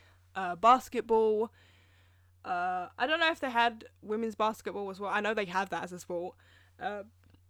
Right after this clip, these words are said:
but I don't know if they were showing any of it. Um, women's football, which I've gotta say,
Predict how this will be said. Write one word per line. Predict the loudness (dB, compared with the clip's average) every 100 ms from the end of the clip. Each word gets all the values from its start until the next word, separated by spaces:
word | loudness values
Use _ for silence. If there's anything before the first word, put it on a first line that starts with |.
| _
but | -6 -4
I |
don't | -2 -2
know |
if | -4
they | -4
were | -4
showing | -6 -6 -4 -6
any | -10 -10 -12
of | -8
it. | -8 -8 -14 -20 -20 -20 _
Um, | -4 -2 0 -2 -4 -10 -18 -4
women's | 0 0 0 -4
football, | -10 -12 -8 -4 -2 -2 -4 -14 -20 -20 -8
which | -8 -6 0
I've | 0 0 -2
gotta | 2 6 4
say, | 4 2 4 2 0